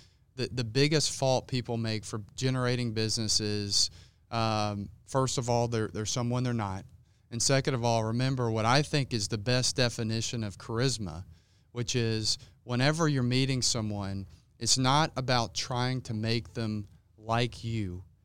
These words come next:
It's about trying to make them like themselves when you're around. And there's nothing more eloquent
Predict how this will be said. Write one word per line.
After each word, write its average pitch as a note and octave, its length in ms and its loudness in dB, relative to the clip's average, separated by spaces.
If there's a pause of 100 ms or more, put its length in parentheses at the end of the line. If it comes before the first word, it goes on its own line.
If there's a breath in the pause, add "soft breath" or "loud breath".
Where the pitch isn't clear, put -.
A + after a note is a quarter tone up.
(120)
It's A2+ 160 2
about A#2 340 0
trying C3+ 500 0
to B2+ 120 -4
make A#2 360 -2
them A2 280 -4
like A2 320 -2
themselves A2 880 -2
when A2 200 -12
you're A2 360 -2
around. E2+ 400 -6 (880)
And A#2 440 -2
there's B2 280 -2
nothing D3 440 2
more A#2+ 240 0
eloquent A2+ 540 -4